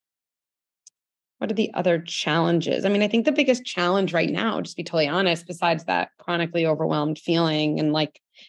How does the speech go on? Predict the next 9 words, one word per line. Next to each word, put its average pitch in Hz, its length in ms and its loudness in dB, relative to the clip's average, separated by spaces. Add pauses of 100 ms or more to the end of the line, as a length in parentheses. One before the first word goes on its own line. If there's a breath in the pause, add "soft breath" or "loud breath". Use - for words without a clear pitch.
that 190 180 -2
seesawing 180 640 0
between, 170 420 2
"Oh 196 140 0
my 185 120 2
God, 160 480 2
this 175 200 -2
is 180 80 0
amazing," 170 720 4